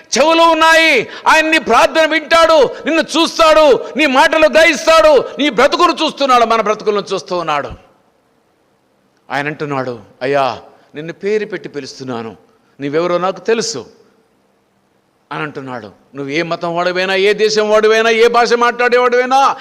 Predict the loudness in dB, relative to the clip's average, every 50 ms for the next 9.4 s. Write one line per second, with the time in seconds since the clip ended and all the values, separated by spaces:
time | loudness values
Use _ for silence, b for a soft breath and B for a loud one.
0 | B B B B B 0 0 0 2 0 0 0 0 0 2 0 0 2 2 2
1 | 2 2 2 0 0 0 0 0 0 -2 0 0 0 0 2 2 2 0 0 0
2 | 0 0 0 2 2 2 2 4 2 2 2 2 2 0 -2 -6 -16 -10 -2 0
3 | 2 2 4 4 2 2 4 4 4 6 6 6 6 6 6 6 4 4 4 4
4 | 4 4 4 4 6 6 6 6 6 4 2 0 -4 -14 -16 -20 -20 -20 -20 _
5 | _ _ _ _ _ _ _ _ _ _ _ _ _ _ _ _ _ _ _ _
6 | _ _ _ _ _ _ _ _ _ _ _ _ -8 -6 -4 -4 -4 -4 -6 -6
7 | -8 -8 -4 -4 -4 -4 -4 -4 -4 -4 -4 -4 -4 -6 -8 -10 -16 _ _ _
8 | _ _ _ _ _ _ -12 -12 -8 -4 -2 -4 -2 -2 -4 -6 -6 -6 -10 -12
9 | -10 -8 -6 -6 -6 -6 -8 -10